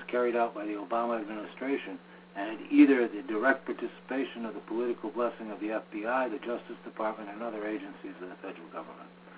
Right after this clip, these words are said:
The ex-, the examples given above are not merely isolated examples, but test cases for repressive measures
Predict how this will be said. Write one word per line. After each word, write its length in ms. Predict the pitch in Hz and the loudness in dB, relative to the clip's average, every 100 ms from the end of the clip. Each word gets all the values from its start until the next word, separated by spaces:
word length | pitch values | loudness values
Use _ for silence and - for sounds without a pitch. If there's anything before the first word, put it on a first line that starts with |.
| - - - - - | -14 -10 -12 -12 -2
The 180 | 110 104 | 0 0
ex-, 400 | - - - - - - - - - | -2 -10 -10 -12 -14 -20 -20 -20 2
the 80 | 123 | 4
examples 520 | 117 123 160 151 117 | 6 8 8 8 6
given 260 | 113 127 120 | 6 6 4
above 340 | 113 127 131 | 4 6 6
are 80 | 107 | 6
not 260 | 107 117 113 | 2 0 0
merely 280 | 117 110 98 | 0 0 0
isolated 580 | 107 - 107 98 90 80 | -2 -4 -6 -6 -6 -8
examples, 440 | 90 113 127 87 - - - - - | -6 -4 -4 -6 -16 -18 -20 -16 -12
but 140 | 101 - | -8 6
test 280 | 139 131 - | 8 8 2
cases 340 | 135 - 110 - | 0 -2 -6 -8
for 100 | 98 | -8
repressive 580 | 95 92 - 127 - 107 | -8 -4 2 2 0 -6
measures 400 | 101 127 101 - | -4 -4 -4 -8